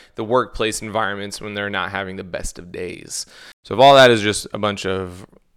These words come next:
random nonsense or statistics that are all over the place, and you're just wondering, "Mister Johnson, what are you talking about?" Here's what I would tell you.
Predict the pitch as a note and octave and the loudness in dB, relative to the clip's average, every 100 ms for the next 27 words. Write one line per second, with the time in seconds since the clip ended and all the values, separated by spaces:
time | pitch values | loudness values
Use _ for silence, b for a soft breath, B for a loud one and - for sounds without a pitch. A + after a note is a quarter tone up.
0 | _ A2 A#2+ C3 B2+ A#2 A2+ G#2+ A2 G#2+ | _ 0 2 2 2 2 2 2 -4 -4
1 | G#2 G2 G2+ G2 G2 F#2+ - - G2 B2 | -4 -4 -2 -2 -4 -10 -16 -10 -2 -2
2 | B2 G#2+ G#2+ G#2+ G#2 G2 G2+ - G#2+ G2+ | -2 -2 0 2 2 0 -4 -2 -2 -2
3 | - - - G#2 G#2 - A2+ G#2 G2+ B2+ | -6 -14 -8 -8 -8 -6 -4 -4 -6 -8
4 | B2 A#2 A2+ - G#2 G#2 G2+ F#2+ G2 F#2+ | -2 0 0 -2 -4 -4 -4 -2 -4 -4
5 | F#2+ F2+ G2+ - b b b b - A#2 | -12 -12 -12 -16 b b b b -4 -2
6 | G#2+ G#2 G2 F#2+ - - A2 | 2 2 2 -2 -8 -8 -14